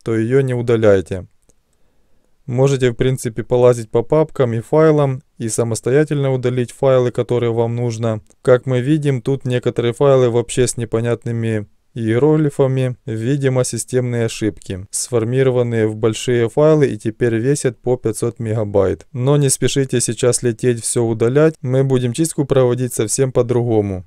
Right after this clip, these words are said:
Потому смотрим внимательно дальше. Здесь есть в программе «Быстрый поиск». Переходим сюда и нажимаем на значок поиска. Здесь вводим слово на английской раскладке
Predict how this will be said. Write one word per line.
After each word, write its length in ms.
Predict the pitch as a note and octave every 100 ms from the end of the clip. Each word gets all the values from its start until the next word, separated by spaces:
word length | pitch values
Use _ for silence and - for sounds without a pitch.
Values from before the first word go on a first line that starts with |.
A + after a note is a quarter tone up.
| _ -
Потому 400 | B2 C3 C3 C3+
смотрим 440 | - C3+ C3 B2
внимательно 680 | A#2+ B2 D3 D#3+ D#3 C#3+ C#3
дальше. 540 | C#3 C#3 C#3 - C3 B2+ - -
Здесь 520 | A2+ A2+ C3+ C#3+ -
есть 260 | B2+ A#2+
в 20 | -
программе 580 | B2 A#2+ C#3 D3 C#3+
«Быстрый 480 | A#2 A#2+ - - B2
поиск». 600 | - A#2+ G#2 F#2+ - - _ _ _ _ _
Переходим 580 | - A#2 - C3+ B2+ A#2+
сюда 460 | - A#2+ C3 D#3+ D#3 _ _ _ _ _ _ _ _ _ _
и 140 | C#3 C#3
нажимаем 680 | C3+ B2+ B2 C3 C#3 C#3 B2+
на 100 | A#2
значок 460 | A#2 A2 C#3+ B2+
поиска. 640 | - C#3+ D#3+ D#3+ - D3 C#3+ _ _ _ _ _ _ _ _ _
Здесь 320 | G#2+ B2 C#3+
вводим 340 | C3+ C3+ C3 A#2+
слово 340 | - C3+ C3
на 140 | B2 A#2+
английской 420 | B2 B2 - B2
раскладке 760 | A#2 - D3 D#3+ - - C3+